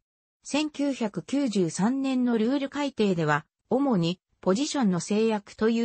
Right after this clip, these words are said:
うルールが加えられた。レシーバー以外のプレイヤーは、インプレー前にコートに入ってはいけないとするもの。加えて、二ポイントごとにペア同士でサーバーを交代することとなった。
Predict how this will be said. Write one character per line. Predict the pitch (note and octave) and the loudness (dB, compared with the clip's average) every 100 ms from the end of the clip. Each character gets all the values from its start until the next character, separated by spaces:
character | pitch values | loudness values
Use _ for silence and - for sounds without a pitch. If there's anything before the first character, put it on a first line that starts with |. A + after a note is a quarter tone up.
| A#3 | 0
う | |
ル | B3 | 0
ー | C#4+ A3 | 0 0
ル | F#3 | 2
が | D#3 | 0
加 | - E3 F#3 | 0 0 0
え | G3 | 0
ら | F3+ | 0
れ | D#3+ | -2
た。 | D#3 D3 - _ _ _ _ | -2 -4 -4 _ _ _ _
レ | F3 | 0
シ | F#3 F4 F4 | 2 2 0
ー | |
バ | B3 F#3+ | 2 0
ー | |
以 | G3 | 2
外 | B3 B3+ G#3 | 0 2 0
の | F3+ | 0
プ | - | 0
レ | G3 G#3+ | 0 2
イ | F#3+ | 2
ヤ | F3+ E3+ | 2 2
ー | |
は、 | D#3+ D#3 _ _ | 0 -2 _ _
イ | G#3 | -2
ン | C4 | -2
プ | - | -2
レ | C#4 C#4 | 0 0
ー | B3+ | 2
前 | A3 A3+ | 2 2
に | F#3 E3+ - _ _ | 2 0 -4 _ _
コ | - D4 | -2 0
ー | |
ト | - | 2
に | F#3+ | 0
入 | E3 G#3+ | 0 -4
っ | B3+ | -4
て | - | -2
は | E3 | -2
い | D#3 | -2
け | - G#3+ | -2 -4
な | A3 G#3+ | -2 -2
い | - _ - | -6 _ -4
と | A3 | -4
す | - | -2
る | G#3 F#3+ | 0 0
も | F3 | 0
の。 | D#3+ - _ _ _ _ | -2 -6 _ _ _ _
加 | - G3 C4 | -2 0 2
え | C4 | 0
て、 | - A#3 A3 _ - | 0 -2 -2 _ -2
二 | G3 G3+ | 0 0
ポ | A3+ | 0
イ | B3 B3+ | 0 0
ン | |
ト | A#3+ C4 | -2 -2
ご | B3+ | -2
と | C4 B3 | 0 0
に | F#3+ - _ | 0 -2 _
ペ | - G#3 | -2 0
ア | C4+ | 2
同 | C#4+ C#4+ | 2 0
士 | - | 0
で | F#3 D#3+ | -2 -2
サ | - F3+ | -2 -2
ー | B3 | 2
バ | B3 B3 | 2 0
ー | |
を | A#3 | -2
交 | - A#3+ | -2 -2
代 | C4+ C4+ C4 | 0 -4 -4
す | C4+ | -4
る | B3 | -4
こ | - | -4
と | B3+ | -6
と | B3+ G#3 | -2 -2
な | E3+ | -2
っ | - | -4
た。 | D3 C3 | -8 -8